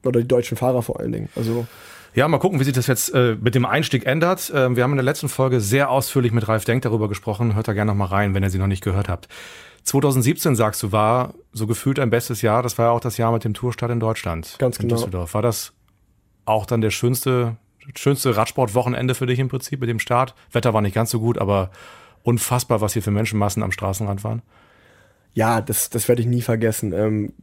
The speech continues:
Speaker 1: genau, das, das Wetter war nicht so schön und ich bin auch im <laughs> Zeitfahren gestürzt. Das war, das war nicht so cool, hat mir direkt zwei Bänder in der Schulter gerissen. Ähm, das heißt, mein, mein Tourdebüt hätte ich mir irgendwie schöner vorstellen können, rein persönlich. Aber,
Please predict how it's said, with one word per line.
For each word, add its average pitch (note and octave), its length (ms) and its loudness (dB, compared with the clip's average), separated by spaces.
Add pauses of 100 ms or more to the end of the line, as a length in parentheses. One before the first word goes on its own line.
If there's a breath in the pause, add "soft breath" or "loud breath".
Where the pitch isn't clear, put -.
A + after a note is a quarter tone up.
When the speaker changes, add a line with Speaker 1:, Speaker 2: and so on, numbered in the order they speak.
Speaker 1:
genau, A#2+ 320 2
das, A2 240 -6 (500 loud breath)
das A#2+ 160 -2
Wetter D3 280 4
war C#3+ 100 2
nicht D3 140 0
so D3+ 100 2
schön D3+ 220 2
und C#3+ 40 2
ich C3 120 -2
bin C#3 120 2
auch C3 120 2
im C#3 80 -4
<laughs> - 0 -
Zeitfahren D3+ 400 2
gestürzt. D3 500 0
Das A#2+ 240 -2
war, D3 120 4 (440 loud breath)
das B2 180 0
war B2 80 4
nicht C3+ 160 2
so D3 80 2 (100)
cool, C#3+ 140 4
hat B2+ 120 2
mir C3 80 0
direkt B2+ 260 0
zwei B2+ 160 2
Bänder C3 240 2
in C3+ 60 0
der B2+ 80 0
Schulter C#3+ 340 2
gerissen. C#3+ 460 -2 (420 loud breath)
Ähm, C3 220 4
das A#2+ 120 -2
heißt, A#2+ 220 2
mein, B2 200 2
mein B2 520 0
Tourdebüt D3 640 2
hätte C#3 140 2
ich C3+ 60 -4
mir C3+ 100 2
irgendwie C3 200 0
schöner C#3+ 260 0
vorstellen C3+ 440 0
können, D3 320 0 (380 loud breath)
rein C3 240 2
persönlich. C#3 600 2 (460 soft breath)
Aber, B2 480 2